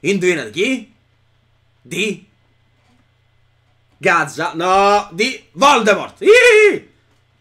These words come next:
E tu fai: "Ma come cazzo è possibile che sia figlio di Voldemort?" Sì, perché la moglie di Drago, Astora,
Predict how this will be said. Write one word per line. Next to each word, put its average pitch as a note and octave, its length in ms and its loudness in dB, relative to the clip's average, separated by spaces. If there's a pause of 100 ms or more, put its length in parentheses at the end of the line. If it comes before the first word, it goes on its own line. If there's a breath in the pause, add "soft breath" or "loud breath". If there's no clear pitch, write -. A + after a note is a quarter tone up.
E A3+ 120 -2
tu G#3 120 -4
fai: D3+ 220 -8
"Ma E3+ 120 -8
come D#3+ 180 -6
cazzo C#3 260 -8
è C3 80 -10
possibile D#3 500 -8
che C#3+ 100 -8
sia C#3+ 180 -10
figlio C#3 160 -8
di C3+ 80 -10
Voldemort?" A#2+ 420 -12
Sì, C#4+ 220 -8
perché A3+ 400 -2
la A3+ 200 0
moglie G#3 800 0
di D#3 160 -14
Drago, D#3 360 -8
Astora, F3 880 -6